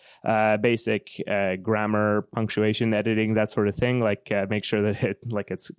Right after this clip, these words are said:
grammatically correct kind of thing. But, but also, also helping with, uh, polishing the book and, and making it ready for, for actual publishing.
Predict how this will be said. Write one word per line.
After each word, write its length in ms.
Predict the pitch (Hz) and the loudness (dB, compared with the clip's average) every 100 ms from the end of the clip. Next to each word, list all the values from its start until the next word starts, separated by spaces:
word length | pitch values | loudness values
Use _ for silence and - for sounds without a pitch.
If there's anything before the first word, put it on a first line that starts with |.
| _ | _
grammatically 440 | 117 104 104 101 | -2 0 -2 -4
correct 380 | - 107 104 - | -2 -2 -2 -4
kind 180 | - 107 | -4 -2
of 60 | 101 | -2
thing. 220 | 110 107 | -2 0
But, 220 | 104 - - - | -2 -2 -10 -2
but 120 | 123 | 0
also, 460 | 117 151 156 139 131 | 4 4 4 4 6
also 640 | 101 135 - 113 90 69 - _ _ - | 4 2 2 -2 -2 -8 -12 _ _ -2
helping 500 | 135 120 123 117 110 | 0 0 0 -2 2
with, 400 | 110 107 95 - | 2 2 -2 -6
uh, 240 | 110 107 101 _ _ - _ | -2 0 -2 _ _ -20 _
polishing 540 | - 131 127 120 120 107 | 2 4 4 2 -2 -2
the 80 | 98 | 0
book 280 | 107 101 - | 0 -2 -4
and, 260 | 101 98 | -4 -4
and 260 | - 101 98 | -4 -4 -2
making 300 | 104 101 101 | -2 -2 -4
it 100 | 95 | -2
ready 200 | 101 98 | -2 -2
for, 320 | - 101 95 | -2 -2 -2
for 300 | - 101 98 | -4 -2 -2
actual 640 | 104 101 - 104 98 95 - _ - | -2 -4 -4 -2 0 -2 -6 _ -2
publishing. 640 | 127 127 123 123 120 | 0 0 0 0 0